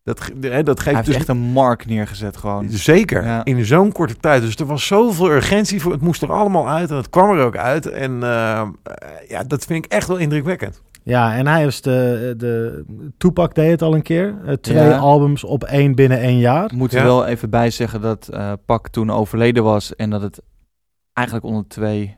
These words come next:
Speaker 2: verschillende namen werd uitgebracht. Maar hij was de eerste levende die dat deed. Ja.
Speaker 3: Ja,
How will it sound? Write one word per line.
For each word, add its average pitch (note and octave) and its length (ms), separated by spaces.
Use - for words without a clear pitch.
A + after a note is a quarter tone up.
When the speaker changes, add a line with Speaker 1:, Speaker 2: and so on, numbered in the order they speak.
Speaker 2:
verschillende G#2+ 420
namen A#2 600
werd A#2+ 220
uitgebracht. A#2 680
Maar A2+ 140
hij A#2+ 100
was B2+ 120
de B2+ 100
eerste C#3+ 320
levende A#2 400
die A2 160
dat G#2 160
deed. G#2+ 240
Ja. A#2+ 160
Speaker 3:
Ja, A2 200